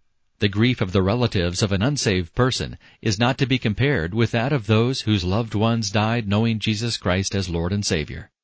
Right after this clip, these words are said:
We grieve in a completely different way because we know we will see them again. The unsaved have no such hope, so their despair is complete and unrelenting.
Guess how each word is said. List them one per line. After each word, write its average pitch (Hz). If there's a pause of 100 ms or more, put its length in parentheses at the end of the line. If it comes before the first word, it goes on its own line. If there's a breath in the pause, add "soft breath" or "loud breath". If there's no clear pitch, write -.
(140)
We 131
grieve 107
in 95
a 92
completely 104
different 98
way 90
because 101
we 131
know 127
we 98
will 120
see 143
them 131
again. 123 (300)
The 123
unsaved 101
have 117
no 127
such -
hope, 131 (220)
so 147
their 127
despair 117
is 95
complete 113 (100)
and 113
unrelenting. 110